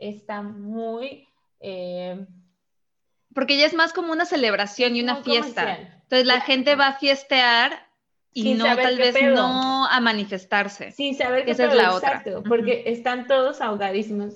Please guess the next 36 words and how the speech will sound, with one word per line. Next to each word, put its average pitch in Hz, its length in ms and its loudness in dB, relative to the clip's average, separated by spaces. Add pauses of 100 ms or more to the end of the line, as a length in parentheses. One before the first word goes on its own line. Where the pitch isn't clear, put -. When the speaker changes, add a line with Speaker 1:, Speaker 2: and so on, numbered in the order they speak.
Speaker 1:
y 208 180 -4
yo 208 300 0
incluida, 196 560 -6
o 180 60 -16
sea, 180 160 -14
no, 180 260 -12
no 208 220 -2
digo 208 200 -2
que 226 80 -6
no, 160 220 -10 (380)
pero 226 320 4
me 233 60 -2
encanta 254 400 2
la 302 120 0
fiesta 247 480 0
y 226 120 -2
todo, 233 360 0
pero 226 280 2
güey, 247 260 0 (240)
¿en 240 160 -2
qué 254 140 2
momento 294 420 -2
estamos 262 400 -6
pidiendo, 208 840 -6
al 208 200 -4
menos 214 320 -6
en 214 100 -6
el 180 80 -10
Pride 190 260 -8
de, 202 240 -8
de 196 160 -8
Ciudad 180 220 -6
de 196 60 -6
México, 214 680 -8 (360)
como 202 340 -4
cambios 226 800 -2